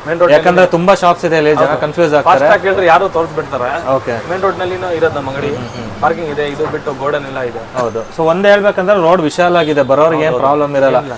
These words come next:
Speaker 1: ಇಲ್ಲ.
Speaker 2: ಈ ಕೆಲವೊಂದ್ ಕಡೆ ಗಲ್ಲಿ ಎಲ್ಲ ಇರುತ್ತೆ,
Speaker 1: ಹೌದು,
Speaker 2: ಹೊಸ
Speaker 1: ಹೌದು.
Speaker 2: ಗಾಡಿಗಳು
Speaker 1: ಮೇನ್ ರೋಡ್
Speaker 2: ಸ್ಕ್ರಾಚ್
Speaker 1: ಅಲ್ಲಿ
Speaker 2: ಆಗುತ್ತೆ ಅಂತ
Speaker 1: ಹೌದು.
Speaker 2: ಭಯ ಇರುತ್ತೆ.
Speaker 1: ಭಯ ಆಗುತ್ತೆ.
Speaker 2: So ಇದು ಮೇನ್ ರೋಡ್ ಅಲ್ಲಿ ಇದೆ, ಅದ್ ನಾನು ವಿಡಿಯೋದಲ್ಲಿ ಹಾಕ್ತೀನಿ, ನೀವು ಚೆಕ್ ಮಾಡ್ಬೋದು. ಆ, ಸರ್,
Speaker 1: ಸರ್,
Speaker 2: ಏನೇ
Speaker 1: ನಿಮ್, ನಿಮ್ ವೀಕ್ಷಕರಿಗೋಸ್ಕರ ಸರ್ ಒಂದ್ ಒಳ್ಳೆ ಆಫರ್ ಕೊಡ್ತೀನಿ.
Speaker 2: ಆ, ಹೌದಾ ಸರ್?
Speaker 1: ತಗೊಳ್ಳಿ.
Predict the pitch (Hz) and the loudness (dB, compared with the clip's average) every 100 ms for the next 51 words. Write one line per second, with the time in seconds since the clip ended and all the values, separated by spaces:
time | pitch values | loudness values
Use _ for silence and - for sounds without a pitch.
0 | 131 135 151 151 160 170 170 170 143 156 | -4 0 2 2 2 2 2 2 2 4
1 | 170 156 151 151 151 147 143 131 165 156 | 4 4 4 2 2 4 6 4 6 6
2 | 156 156 151 151 113 160 170 180 165 156 | 6 4 4 2 4 6 6 6 4 4
3 | 127 151 135 127 143 147 139 131 139 151 | 2 2 2 4 4 4 2 2 0 2
4 | 131 117 156 156 151 170 202 202 190 175 | -2 -4 -2 -2 0 2 4 4 4 4
5 | 190 180 170 156 185 185 175 156 165 180 | 4 2 0 0 2 4 4 2 0 -4
6 | 165 160 147 139 170 170 151 135 160 190 | -4 -4 -4 -4 -2 -2 0 0 0 -2
7 | - - - 151 - 139 139 135 202 196 | -8 -12 -12 -12 -8 -4 -2 0 4 6
8 | 208 220 170 165 170 180 175 - 226 196 | 4 2 -2 -6 -8 -8 -10 -8 -4 -2
9 | 165 165 160 160 151 156 185 151 165 - | -2 -2 -4 -4 -6 -2 0 0 -2 -8
10 | 139 131 120 - 135 135 147 147 135 156 | -10 -12 -14 -4 0 2 2 2 0 0
11 | - - 151 151 | -2 -4 -6 -4